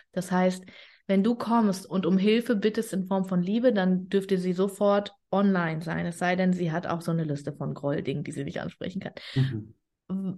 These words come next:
Speaker 1: wie kann ich dir helfen in solchen Momenten? Könnte ich, keine Ahnung, ähm, könnte ich, auch wenn wir zusammen auf dem Festival sind, wir sind in einem Tantra-Workshop,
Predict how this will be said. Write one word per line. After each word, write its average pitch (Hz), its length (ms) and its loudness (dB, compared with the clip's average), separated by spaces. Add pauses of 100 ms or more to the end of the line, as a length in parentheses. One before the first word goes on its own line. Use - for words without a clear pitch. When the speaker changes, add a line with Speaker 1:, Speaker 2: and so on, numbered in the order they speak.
Speaker 1:
wie 202 280 2
kann 277 240 2
ich 247 200 -2
dir 233 200 4
helfen 180 760 -2
in 180 120 0
solchen 175 380 0
Momenten? 170 640 -2 (360)
Könnte 233 360 4
ich, - 480 -2
keine 180 260 0
Ahnung, 165 400 -2 (840)
ähm, 180 540 2 (360)
könnte 220 340 2
ich, 214 460 0 (200)
auch 233 200 6 (120)
wenn 214 180 6
wir 196 80 4
zusammen 226 300 4
auf 269 80 2
dem 247 100 -2
Festival 220 420 0
sind, 196 280 0
wir 185 100 0
sind 185 180 2
in 226 120 2
einem 240 120 2
Tantra-Workshop, 208 840 2